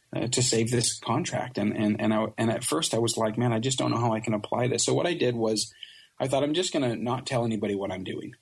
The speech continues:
I'm just gonna go grab people and sit down, and I'm gonna start empathizing and listening with them through refre-, re-, reflective listening and through, um, open-ended questions, uh, one at a time."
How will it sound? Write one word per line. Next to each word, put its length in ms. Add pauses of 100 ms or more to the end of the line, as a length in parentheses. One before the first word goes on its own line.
(240)
I'm 160
just 240
gonna 120
go 180
grab 340
people 560
and 120
sit 280
down, 440
and 120
I'm 100
gonna 120
start 320
empathizing 760
and 100
listening 520
with 180
them 320 (240)
through 220
refre-, 340
re-, 280
reflective 640
listening 580
and 180
through, 500 (360)
um, 300
open-ended 480
questions, 640 (680)
uh, 480 (180)
one 300
at 60
a 60
time." 300